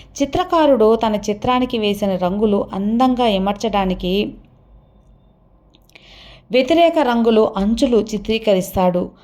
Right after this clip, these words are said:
మానవుడు కష్టాలు కలిగినప్పుడు కృంగిపోకుండా, సుఖాలు కలిగినప్పుడు పొంగిపోకుండా, ఎప్పుడూ కూడా నిండుకుండలా చలించని మనస్తత్వంతో కలిగి ఉండాలని భగవంతుడు శ్రీకృష్ణుడు అప్పుడే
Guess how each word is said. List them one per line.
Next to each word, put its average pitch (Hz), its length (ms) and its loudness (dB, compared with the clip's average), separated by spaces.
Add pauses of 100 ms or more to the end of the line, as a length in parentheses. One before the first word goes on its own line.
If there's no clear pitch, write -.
(180)
మానవుడు 302 480 4
కష్టాలు 247 440 0
కలిగినప్పుడు 202 600 -4
కృంగిపోకుండా, 190 920 -2 (100)
సుఖాలు 269 400 0
కలిగినప్పుడు 214 580 0
పొంగిపోకుండా, 190 920 -4 (380)
ఎప్పుడూ 269 380 2
కూడా 226 360 2
నిండుకుండలా 208 760 0 (160)
చలించని 208 400 -2
మనస్తత్వంతో 202 840 -2
కలిగి 185 340 -4
ఉండాలని 185 680 0
భగవంతుడు 185 840 0 (300)
శ్రీకృష్ణుడు 233 760 0
అప్పుడే 196 500 0